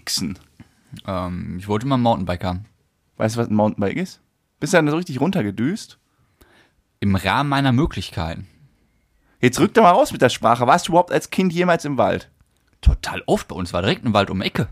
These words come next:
Speaker 1: Ja, aber du hast ja gerade gesagt, du hast eine Hü-, Baumhütte auf der Wiese gebaut.
Speaker 2: Ja, wir hatten noch einen Luxus, dass wir einen Baum im Garten stehen haben.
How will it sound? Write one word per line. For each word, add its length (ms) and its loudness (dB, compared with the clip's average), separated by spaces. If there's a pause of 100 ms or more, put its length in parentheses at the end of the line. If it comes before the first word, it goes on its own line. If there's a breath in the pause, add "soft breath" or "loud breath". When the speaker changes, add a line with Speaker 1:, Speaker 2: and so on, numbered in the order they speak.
Speaker 1:
Ja, 100 2
aber 100 6
du 120 4
hast 60 4
ja 160 6
gerade 260 2
gesagt, 300 -2
du 80 4
hast 160 0
eine 100 4
Hü-, 120 0
Baumhütte 760 2
auf 140 0
der 160 2
Wiese 260 0
gebaut. 320 -2
Speaker 2:
Ja, 140 2
wir 100 0
hatten 160 -2
noch 140 0
einen 100 2
Luxus, 280 -2
dass 140 -4
wir 40 -2
einen 80 -2
Baum 180 2
im 60 2
Garten 220 0
stehen 240 -4
haben. 220 -4